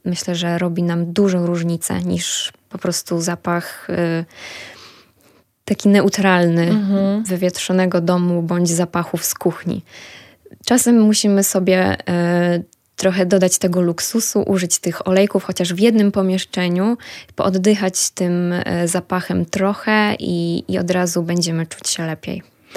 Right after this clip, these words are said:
Speaker 2: No tak, no bo, mm, też wydaje mi się, że właśnie pomimo tego, że każde mieszkanie, każdy dom ma jakiś taki swój indywidualny zapach, to też, em, dobrze jest, e, sobie trochę stworzyć taki zapach do pomieszczenia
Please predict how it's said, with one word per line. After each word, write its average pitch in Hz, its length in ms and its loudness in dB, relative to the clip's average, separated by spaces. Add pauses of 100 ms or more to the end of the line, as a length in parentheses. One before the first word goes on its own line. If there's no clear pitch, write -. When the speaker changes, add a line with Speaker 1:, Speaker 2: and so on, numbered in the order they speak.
(280)
Speaker 2:
No 277 100 6
tak, 226 300 4
no 190 100 4
bo, 220 140 0
mm, 226 1000 4
też - 500 2
wydaje 208 300 2
mi 220 80 4
się, 202 160 0
że 196 120 2
właśnie 196 420 0
pomimo 196 380 4
tego, 190 280 2
że 185 440 4 (120)
każde 196 340 0
mieszkanie, 185 580 2
każdy 180 320 0
dom 185 240 4 (120)
ma 277 180 6
jakiś 180 320 0
taki 170 400 -2
swój 185 500 2
indywidualny 180 800 4
zapach, 175 380 0 (440)
to 202 120 -2
też, - 440 0
em, 196 520 4
dobrze 185 400 2
jest, 190 440 0
e, - 200 -2
sobie 190 320 -2
trochę 196 320 0
stworzyć 208 600 0
taki - 300 -6
zapach 165 440 -2
do 165 120 -2
pomieszczenia 165 800 0